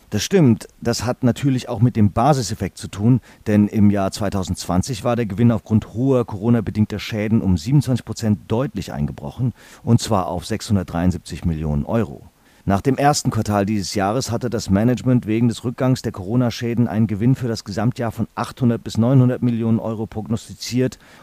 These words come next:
Und nachdem das Ergebnis im ersten Halbjahr dann sogar um fast siebzig Prozent geklettert war, wurde die Prognose für das Gesamtjahr noch ein Stück auf neunhundert bis neunhundertfünfzig Millionen Euro angehoben.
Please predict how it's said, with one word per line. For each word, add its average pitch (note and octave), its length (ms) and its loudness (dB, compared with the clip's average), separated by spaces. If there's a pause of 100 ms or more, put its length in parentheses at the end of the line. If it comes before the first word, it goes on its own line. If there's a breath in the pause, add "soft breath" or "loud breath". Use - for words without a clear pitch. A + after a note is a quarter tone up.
(120)
Und A#2+ 220 0
nachdem A2+ 360 2
das G#2+ 160 0
Ergebnis G2 460 -4
im D#2 160 -4
ersten A#2+ 380 0
Halbjahr A#2+ 280 -2
dann A2 160 0
sogar G2 280 -4
um E2 80 -2
fast - 360 -12
siebzig A#2+ 360 -4
Prozent F2 280 -8
geklettert E2+ 440 -8
war, F#2+ 260 -2 (300 soft breath)
wurde C#3+ 200 2
die C3+ 100 0
Prognose A2+ 420 0
für G#2+ 80 -2
das F#2+ 160 -6
Gesamtjahr A#2+ 520 -2
noch C#3 140 2
ein G2+ 120 -2
Stück - 320 -8
auf G2+ 200 -4
neunhundert B2+ 580 2
bis - 140 -10
neunhundertfünfzig A#2 720 -2
Millionen D2+ 320 -2
Euro C#2 320 -8
angehoben. B1 560 -8